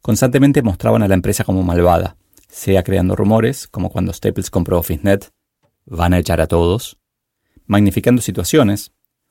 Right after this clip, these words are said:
un error de liquidación de sueldos era un intento de estafa a los trabajadores,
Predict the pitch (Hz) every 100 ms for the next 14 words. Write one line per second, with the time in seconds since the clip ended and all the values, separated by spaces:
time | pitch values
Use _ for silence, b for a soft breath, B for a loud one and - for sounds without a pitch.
0 | _ - 101 104 107 104 92 - 90 -
1 | 104 95 113 110 120 95 92 92 90 107
2 | 107 95 80 107 - 95 - 85 - 107
3 | 113 98 -